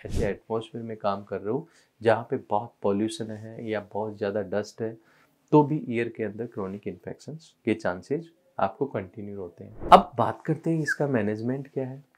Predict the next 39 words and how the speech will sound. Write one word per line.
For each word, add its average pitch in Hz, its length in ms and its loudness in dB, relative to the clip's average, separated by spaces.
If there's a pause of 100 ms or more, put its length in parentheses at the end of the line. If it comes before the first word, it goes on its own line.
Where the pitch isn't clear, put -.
(420)
दोस्तों, 120 500 0
जब 117 220 0
कोई 113 120 2
पेशेंट 110 520 -2
ईयर 117 200 0
प्रॉब्लम 104 460 0
लेके 98 240 -4
आता 98 280 -4
है, 98 60 -4
तो 101 220 -8 (100)
first - 580 -2
we 95 60 -4
just 104 440 -6
get 98 120 0 (120)
the 92 120 -10
history 147 360 -2
of 120 80 0
the 104 140 -8
patient। - 420 -16 (580)
उसको 107 220 -4
पूछा 131 400 -2
जाता 104 300 -2
है 110 180 -12
कि 107 80 -4
भाई 101 160 0
आप 98 160 -8 (100)
क्या 113 140 2
काम 104 280 -4
कर 95 180 -8
रहे 95 140 -6
हो, 107 80 -2
आपको 101 320 -4
कब 107 240 0
से - 180 -8
ये 98 80 -2
प्रॉब्लम 98 500 -6
है। 104 120 -12 (320)
उसके 127 220 -2
बाद 131 300 -2